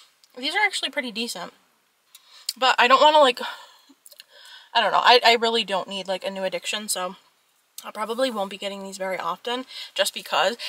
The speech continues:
I have, like, a very addictive personality. Like, once I start something or I like something, I feel like I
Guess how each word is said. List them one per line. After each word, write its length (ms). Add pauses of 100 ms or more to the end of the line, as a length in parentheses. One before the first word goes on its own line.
I 80
have, 100
like, 160
a 100
very 440
addictive 440
personality. 600
Like, 260 (760)
once 240
I 100
start 460
something 420
or 60
I 160
like 220
something, 380
I 120
feel 260
like 160
I 120